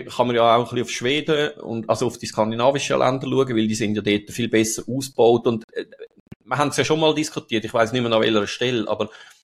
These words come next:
was mich in der Schweiz ein bisschen dauert, wenn ich das Thema anschaue, ist, wie schlecht, dass die Leute entlöhnt sind und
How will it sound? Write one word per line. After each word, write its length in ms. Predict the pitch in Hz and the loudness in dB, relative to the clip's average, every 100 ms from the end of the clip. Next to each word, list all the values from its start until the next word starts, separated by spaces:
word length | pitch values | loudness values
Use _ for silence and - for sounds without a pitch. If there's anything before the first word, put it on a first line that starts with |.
| _ | _
was 180 | 117 117 | -2 -2
mich 160 | 117 | -4
in 60 | 123 | -6
der 80 | 107 | -8
Schweiz 300 | 139 135 - | -8 -8 -8
ein 180 | 113 104 | -6 -4
bisschen 20 | |
dauert, 420 | 143 180 123 - | -2 2 2 4
wenn 100 | 110 | 0
ich 80 | 110 | 0
das 200 | 117 - | -6 -6
Thema 280 | 120 117 107 | -4 -2 2
anschaue, 420 | 104 113 104 98 | 4 4 2 -2
ist, 140 | 95 | -6
wie 60 | 104 | -6
schlecht, 340 | 107 104 - | 0 0 -2
dass 140 | 107 - | -14 -14
die 200 | 107 104 | -6 -2
Leute 200 | 104 - | -2 -6
entlöhnt 560 | 104 104 98 107 127 | -6 0 2 2 0
sind 360 | - 117 123 117 | 0 0 0 0
und 400 | - 104 104 | 0 2 2